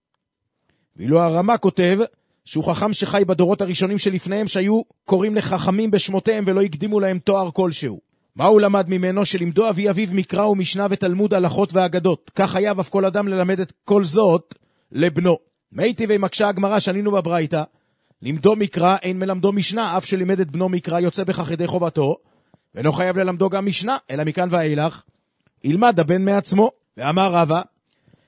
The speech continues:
בביאור דברי הברייתא, מקרא שאמרו כאן בברייתא, זו תורה, הכוונה לתורה בלבד.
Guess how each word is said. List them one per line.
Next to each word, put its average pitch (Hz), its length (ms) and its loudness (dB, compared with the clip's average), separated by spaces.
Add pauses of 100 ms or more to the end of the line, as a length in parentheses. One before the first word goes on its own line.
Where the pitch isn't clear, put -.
בביאור 180 360 -2
דברי 175 260 0
הברייתא, 165 400 2
מקרא 175 340 -4
שאמרו 180 340 -2
כאן 185 160 -4
בברייתא, 160 400 -2
זו 156 180 -4
תורה, 208 280 2
הכוונה 165 340 -4
לתורה 180 320 -2
בלבד. 180 360 0